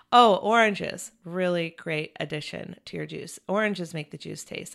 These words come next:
amazing. So that's a, definitely a good one to put in as well.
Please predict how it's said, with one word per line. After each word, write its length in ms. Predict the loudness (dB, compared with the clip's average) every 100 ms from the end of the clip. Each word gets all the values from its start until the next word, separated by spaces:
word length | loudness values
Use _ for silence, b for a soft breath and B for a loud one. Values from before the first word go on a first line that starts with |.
| -12 -4
amazing. 1000 | -2 0 -2 -8 -8 -8 -8 -10 -16 -8
So 120 | -6
that's 160 | -6
a, 60 | -6
definitely 420 | -8 -8 -8 -10
a 100 | -10
good 180 | -12 -10
one 140 | -10 -10
to 40 |
put 160 | -10 -8
in 140 | -8
as 160 | -8 -8
well. 260 | -8 -10